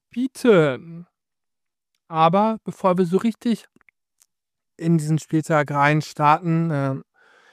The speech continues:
möchte ich euch noch mal so ein bisschen in meine Gedankenwelt mitnehmen,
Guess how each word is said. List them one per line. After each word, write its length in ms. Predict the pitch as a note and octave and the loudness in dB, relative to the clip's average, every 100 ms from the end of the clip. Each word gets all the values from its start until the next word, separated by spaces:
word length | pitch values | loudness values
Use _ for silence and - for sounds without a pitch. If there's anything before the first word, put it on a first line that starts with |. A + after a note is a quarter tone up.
| _ _ | _ _
möchte 240 | D#3 C#3 D3+ | -10 -4 -4
ich 60 | |
euch 100 | C3+ | -4
noch 120 | D#3 C#3+ | -4 -2
mal 180 | C#3+ | -2
so 80 | C3+ | -2
ein 60 | C#3 | -6
bisschen 260 | C#3+ - | -6 -4
in 60 | C#3+ | -2
meine 360 | C3+ C3+ C3+ B2+ | 0 0 -2 -4
Gedankenwelt 1080 | C#3 C3 C#3+ D#3+ F#3 D3+ C3+ C3 D3 C#3 D3+ | -6 -2 2 2 0 -2 0 0 0 -2 -8
mitnehmen, 460 | E3 D#3+ D#3+ D#3+ | -4 -2 -2 -2